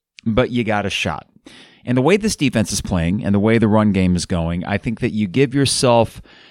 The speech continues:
a chance in every single one of these games. And, and I say that with Iowa looming and knowing what the recent history is.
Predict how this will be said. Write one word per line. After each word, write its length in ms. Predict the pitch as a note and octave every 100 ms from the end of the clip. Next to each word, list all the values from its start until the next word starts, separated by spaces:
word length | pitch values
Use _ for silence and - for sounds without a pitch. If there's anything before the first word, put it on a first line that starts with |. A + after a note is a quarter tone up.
| _
a 80 | A2
chance 520 | - - D3 C3+ -
in 120 | B2+
every 240 | A#2 A#2 A2+
single 400 | - A2 G#2+ G2
one 200 | G#2+ G#2+
of 120 | F2+
these 240 | F2+ D#2+
games. 400 | F2+ D#2+ A#1+ -
And, 180 | - A2+ -
and 160 | B2
I 80 | A#2
say 400 | - - F3 F3
that 240 | A2 F#2+
with 160 | F#2 G2+
Iowa 360 | G#2+ G#2+ A#2 A#2+
looming 500 | A2 F#2+ F#2 F#2 F#2
and 220 | F#2+ F#2
knowing 280 | G#2+ B2 C#3+
what 140 | C3
the 80 | B2
recent 360 | G#2 A2+ - G2
history 480 | G2 - G2+ F#2 F2
is. 280 | E2+ E2